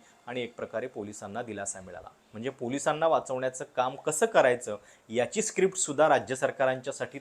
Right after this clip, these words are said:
तयार आहे. महाराष्ट्राच्या बाबतीतसुद्धा याच्यापेक्षा वेगळं होईल असं काही वाटत नाहीये. पण हा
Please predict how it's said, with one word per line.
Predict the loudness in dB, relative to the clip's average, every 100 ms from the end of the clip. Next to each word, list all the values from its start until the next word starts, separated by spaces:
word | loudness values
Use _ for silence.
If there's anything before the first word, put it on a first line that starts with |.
| -4
तयार | 2 4 4
आहे. | 2 -2 -8 _ _ _ -6
महाराष्ट्राच्या | 0 2 2 0 2
बाबतीतसुद्धा | 0 0 -6 -4 2
याच्यापेक्षा | 2 2 -4 -4 -2
वेगळं | -2 0 -2
होईल | -2 -4
असं | -6 -6 -8 -10 _ _ -8
काही | -6
वाटत | -4 -6 -6 -4
नाहीये. | -2 -2 -4 _ _ _ _
पण | 0 0 -2 _ _ _ _ _
हा | 2 4